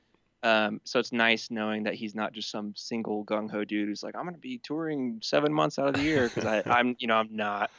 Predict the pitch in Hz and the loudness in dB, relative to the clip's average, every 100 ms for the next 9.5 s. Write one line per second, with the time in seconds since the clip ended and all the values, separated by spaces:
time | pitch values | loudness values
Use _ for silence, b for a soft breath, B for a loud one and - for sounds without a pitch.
0 | B B B B 92 87 113 117 - 107 | B B B B -4 -4 -2 -4 -4 -6
1 | 101 - 107 104 - - 107 104 - 110 | -6 -6 -2 -2 -4 -6 -6 -6 -4 -4
2 | 110 110 101 110 87 85 - 180 - - | -2 0 2 2 0 -2 0 0 0 -4
3 | 90 170 208 175 139 - _ - 165 170 | 0 4 6 8 6 2 _ 0 2 2
4 | - 170 156 170 147 147 135 156 143 127 | 2 2 2 2 0 -6 2 4 6 2
5 | 117 135 131 - 120 110 117 113 107 120 | 0 0 0 0 -2 -4 -4 -4 -4 -4
6 | 113 110 110 107 110 104 104 _ _ _ | 0 2 2 0 -4 -6 -6 _ _ _
7 | _ _ _ _ 131 123 117 110 - - | _ _ _ _ 2 4 2 0 -4 0
8 | 110 107 - 117 110 110 107 101 - 107 | 0 0 -4 -6 -2 0 0 -2 -6 -4
9 | 104 107 104 104 | -2 -2 -4 -8